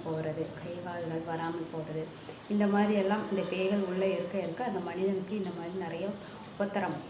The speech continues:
நிறைய வர ஆரம்பிச்சிடும் உடம்புல. அதுவாக பார்த்து போயிடலாம் நினைச்சாதான் அதெல்லாம் காரியமாகும். இது மாதிரி இப்ப இருக்கக்கூடிய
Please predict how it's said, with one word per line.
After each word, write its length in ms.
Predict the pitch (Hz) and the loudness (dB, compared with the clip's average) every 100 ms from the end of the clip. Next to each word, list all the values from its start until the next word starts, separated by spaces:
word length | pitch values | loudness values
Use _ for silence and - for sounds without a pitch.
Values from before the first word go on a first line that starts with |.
| - - 160 170 - | -10 -10 -8 -6 -4
நிறைய 320 | 180 175 185 190 | -2 2 4 4
வர 200 | 165 175 | 2 0
ஆரம்பிச்சிடும் 720 | 160 156 156 151 - 156 - - | 0 0 -2 -4 -4 -6 -6 -6
உடம்புல. 380 | 156 156 156 151 - - - - - - - - - - - - - | -6 -4 -2 -4 -6 -12 -14 -14 -14 -14 -14 -14 -10 -10 -8 -10 -2
அதுவாக 460 | 190 185 185 196 226 | 0 2 4 4 4
பார்த்து 460 | 226 196 196 - 208 214 - - | 6 6 6 4 0 0 -8 0
போயிடலாம் 640 | 214 214 220 202 196 208 233 190 | 4 6 8 8 10 8 8 4
நினைச்சாதான் 640 | 180 220 - 208 190 190 220 185 | 4 2 4 4 6 4 2 0
அதெல்லாம் 360 | 180 175 185 190 | 0 2 2 2
காரியமாகும். 720 | 170 170 175 175 160 151 151 - - | 0 -2 -4 -2 -2 -4 -6 -8 -8
இது 140 | 190 196 | -4 0
மாதிரி 380 | 202 220 240 262 - - - | 4 4 6 6 4 -4 -2
இப்ப 160 | 214 240 | 10 12
இருக்கக்கூடிய 560 | 240 269 - 214 208 | 12 8 4 4 2